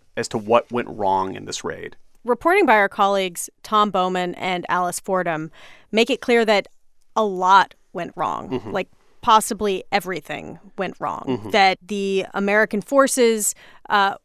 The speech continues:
Speaker 2: were supposed to sneak in in the dark of night, and by the time they were there, they knew they were coming.
Speaker 1: Yeah,
Speaker 2: and they
Speaker 1: somebody had
Speaker 2: walked
Speaker 1: been
Speaker 2: into a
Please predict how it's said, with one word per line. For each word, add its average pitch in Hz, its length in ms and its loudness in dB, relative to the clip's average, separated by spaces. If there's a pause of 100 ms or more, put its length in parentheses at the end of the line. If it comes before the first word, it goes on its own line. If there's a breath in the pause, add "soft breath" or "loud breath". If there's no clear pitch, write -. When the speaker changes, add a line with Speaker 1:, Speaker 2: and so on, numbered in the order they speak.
Speaker 2:
were 220 180 -2
supposed - 460 -4
to 214 80 -4
sneak 226 420 -2
in 226 220 2
in 202 100 0
the 202 60 -4
dark 185 260 -2
of 180 100 -10
night, 214 380 2 (100)
and 185 500 -2 (380 soft breath)
by 226 180 4
the 214 100 -2
time 220 260 0
they 202 120 0
were 185 120 -4
there, 208 440 4 (120)
they 220 140 2
knew 214 180 2
they 190 120 0
were 170 100 -6
coming. - 420 -10
Speaker 1:
Yeah, 117 240 -4
Speaker 2:
and 220 140 2
they - 60 4
Speaker 1:
somebody 202 100 2
had - 40 6
Speaker 2:
walked 202 200 6
Speaker 1:
been 208 60 -6
Speaker 2:
into - 120 -4
a - 20 -4